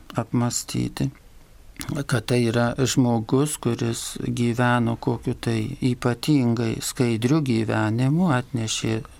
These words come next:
tokį didesnį gėrį, sakykim, negu ligi tol. Ir tada jis susidūrė su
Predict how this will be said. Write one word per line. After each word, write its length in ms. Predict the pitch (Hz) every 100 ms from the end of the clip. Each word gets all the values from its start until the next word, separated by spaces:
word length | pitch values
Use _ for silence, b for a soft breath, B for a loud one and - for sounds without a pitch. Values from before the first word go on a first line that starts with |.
| -
tokį 340 | 123 110 131
didesnį 640 | 113 127 117 165 - 131 117
gėrį, 520 | 104 117 117 131 170
sakykim, 640 | 165 180 160 175 156 147 143
negu 320 | 139 135 131
ligi 340 | 135 139 -
tol. 480 | 127 - 110 113 180 226 B B B B B B B
Ir 320 | - 139 120
tada 420 | - 120 123 131 160
jis 280 | 139 147
susidūrė 840 | - 131 - - 117 123 113 127 143
su 260 | 139 -